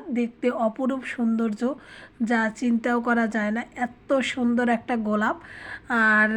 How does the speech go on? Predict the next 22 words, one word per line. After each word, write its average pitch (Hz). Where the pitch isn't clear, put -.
সবগুলো 247
এরকম 247
তৈরি 247
করে 269
নেব। 269
আর 220
একটা 226
ডিজাইন 226
দেখেন, 226
এরকম 233
হাতের 240
সাহায্যে 220
চেপে 247
চেপে 254
সুন্দর 254
একটা 233
ডিজাইন 226
করে 233
নিতে 233
পারেন। 226
এটাও 254
কিন্তু 262